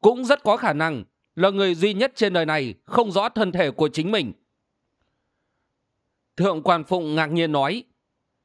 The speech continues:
"Vậy họ Hạ Hầu của Lam ca?" "Đó là họ của nghĩa phụ ta, và cũng là ân sư ban truyền võ nghiệp cho ta." "Ân sư là nghĩa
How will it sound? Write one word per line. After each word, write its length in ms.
"Vậy 160
họ 300
Hạ 180
Hầu 260
của 160
Lam 220
ca?" 440
"Đó 160
là 100
họ 260
của 220
nghĩa 180
phụ 220
ta, 320
và 280
cũng 220
là 100
ân 260
sư 340
ban 200
truyền 280
võ 160
nghiệp 200
cho 140
ta." 300
"Ân 200
sư 260
là 200
nghĩa 200